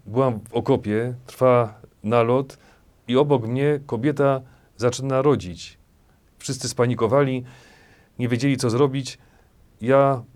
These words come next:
pomogłam jej urodzić to dziecko, odebrałam poród jako młoda dziewczyna, wyjęłam, odwiązałam z buta, y, wys-, wsupłałam sznurówkę i zawiązałam pępowinę.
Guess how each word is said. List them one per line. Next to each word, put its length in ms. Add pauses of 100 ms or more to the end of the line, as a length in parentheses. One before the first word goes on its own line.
(760)
pomogłam 500
jej 300
urodzić 360
to 120
dziecko, 640 (140)
odebrałam 580
poród 760
jako 220
młoda 500 (120)
dziewczyna, 640 (520)
wyjęłam, 540 (360)
odwiązałam 580
z 60
buta, 480 (400)
y, 20 (560)
wys-, 300 (320)
wsupłałam 520
sznurówkę 680 (320)
i 40
zawiązałam 540
pępowinę. 680